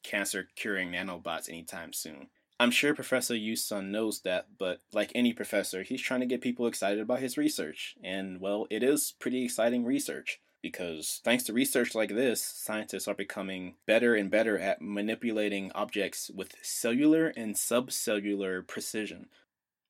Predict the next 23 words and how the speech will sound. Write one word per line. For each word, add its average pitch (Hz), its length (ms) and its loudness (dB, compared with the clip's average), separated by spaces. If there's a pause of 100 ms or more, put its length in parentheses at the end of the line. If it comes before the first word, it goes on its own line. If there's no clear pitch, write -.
Despite - 560 2
my 113 180 2
reluctance 104 500 2
to - 120 -8
use 101 160 -2
the 98 100 -6
term 95 400 -6
nanobot 92 600 2 (300)
at 90 260 0
this 156 160 2
stage, - 600 -8 (760)
I 104 240 2
believe 104 400 0
that 104 140 4
nanorobotics 101 1000 4
is 139 360 4 (100)
a 127 100 2
vital 117 320 2
frontier 117 680 -2
for - 160 -10
the 98 320 -6
scientific 104 580 -4
community 101 600 -4